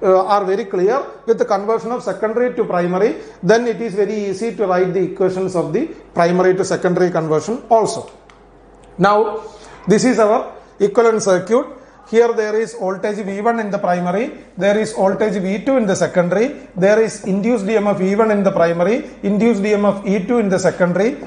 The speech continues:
there is a current I one flowing in the primary, there is a current I two flowing in the secondary, if it is loaded.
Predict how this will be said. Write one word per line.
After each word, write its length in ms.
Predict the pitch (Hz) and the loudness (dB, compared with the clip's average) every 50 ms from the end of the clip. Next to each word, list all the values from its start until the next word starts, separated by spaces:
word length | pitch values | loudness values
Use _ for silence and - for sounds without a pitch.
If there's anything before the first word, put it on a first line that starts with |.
| - - | -8 -2
there 220 | 175 190 202 208 | 2 2 4 4
is 100 | 226 - | 4 2
a 120 | 220 208 190 | 2 0 0
current 360 | - - 196 202 202 208 208 | 2 2 2 2 2 2 4
I 420 | 208 208 - - 160 160 170 196 220 | 2 2 2 -2 -4 -4 -4 -2 -2
one 220 | 269 269 269 247 170 | 0 0 0 -2 -2
flowing 340 | 214 196 196 202 202 196 | -2 0 0 0 -2 -2
in 120 | 208 196 190 | -4 -2 0
the 100 | 185 170 | 0 0
primary, 560 | - 156 147 143 147 151 156 180 226 302 - - - - - - - - - | 2 0 0 0 0 0 0 0 0 -2 -4 -10 -18 -20 -20 -20 -20 -12 -2
there 220 | 214 214 226 233 240 | 2 4 4 4 4
is 100 | 240 233 - | 4 4 2
a 100 | - - | 2 2
current 360 | - 220 208 202 208 233 - | 2 0 0 0 0 2 2
I 200 | 185 185 190 202 | 2 2 0 -4
two 220 | 185 - 254 254 - | -6 -6 -6 -6 -4
flowing 320 | 196 190 185 185 185 185 | -4 -4 -4 -4 -4 -6
in 80 | 185 185 | -6 -6
the 100 | 208 240 | -4 -2
secondary, 520 | 240 247 - - 208 185 165 139 127 123 - - - - - _ _ - - - - - - - - - - - - | 0 0 0 0 -2 -2 -2 -4 -8 -10 -10 -16 -20 -20 -20 _ _ -20 -20 -20 -20 -20 -20 -20 -20 -20 -20 -8 -2
if 300 | - 240 247 240 - - | 0 0 2 0 -2 -4
it 140 | 233 202 165 | -4 -2 0
is 180 | 214 226 185 190 | 0 0 0 2
loaded. 360 | 214 233 240 196 185 135 | 4 4 4 4 2 0